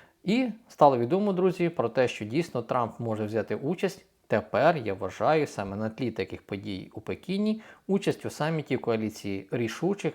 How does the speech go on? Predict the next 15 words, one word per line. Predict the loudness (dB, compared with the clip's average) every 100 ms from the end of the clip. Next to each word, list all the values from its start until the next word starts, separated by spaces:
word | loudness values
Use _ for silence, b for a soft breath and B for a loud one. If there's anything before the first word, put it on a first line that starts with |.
| -6
завтра, | -10 2 2 2 0 -2
четвертого | -4 -2 -2 -2 -4 -2
вересня, | -2 -2 -6 -10
в |
Парижі, | -6 -2 -2 -4 -10 B B
куди | -2 0 2 0
вже | 0 2 2
прибув | 0 -4 -2 -4 -4
Володимир | -8 -6 -6 -8
Зеленський, | -8 -4 -4 -4 -8 -6
як | -4 -4 -4
я | -8
вам | -8
щойно | -8 -6 -6 -6
повідомив. | -8 -8 -10 -16